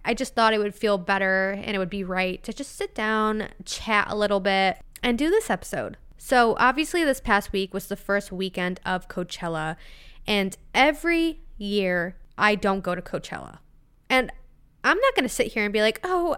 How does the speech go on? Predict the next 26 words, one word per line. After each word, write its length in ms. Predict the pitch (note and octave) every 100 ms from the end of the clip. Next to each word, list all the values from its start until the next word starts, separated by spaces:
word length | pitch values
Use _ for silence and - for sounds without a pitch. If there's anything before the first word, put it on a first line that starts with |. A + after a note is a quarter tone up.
| -
I 120 | F4
don't 220 | F#4 F#4
wanna 180 | D4+ C4
go 100 | G#3
to 100 | F#3+
Coachella. 600 | - - - E3+ E3 D#3
Like, 260 | D#3 D3+ -
I, 500 | C4+ C#4+ C#4+ C#4 C4+
I 140 | - C4
don't 180 | B3 G#3+
care 180 | A3
about 180 | G3+ F#3
Coachella." 460 | - F#3+ G3 F#3+ F#3 - - - -
I 160 | G#3+ G#3+
do. 320 | F3 - - - - - -
Every 320 | - C4+ C4+
single 280 | C4 A#3+ A3
year, 360 | F#3+ E3+ F3+ - - - - -
I'm 160 | G#3
like, 340 | G3+ F3+ F3 - - - -
"Next 360 | G3 G3+ -
year, 300 | B3+ C4+ D4+ - - - -
I'm 100 | F#3+
going 260 | E3+ F3+
to 80 | F#3
Coachella." 560 | - B3 - C#4+ -